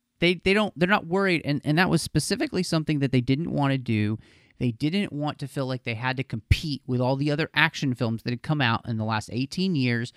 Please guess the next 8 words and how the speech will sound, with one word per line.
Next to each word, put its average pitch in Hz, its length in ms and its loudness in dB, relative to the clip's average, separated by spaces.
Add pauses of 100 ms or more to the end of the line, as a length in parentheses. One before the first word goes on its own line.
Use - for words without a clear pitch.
(280)
They 123 120 6
were 113 220 4
only 160 340 6
competing 139 640 -2
with 113 160 -4
themselves. - 880 -4 (560)
And 127 580 4
so, 143 680 4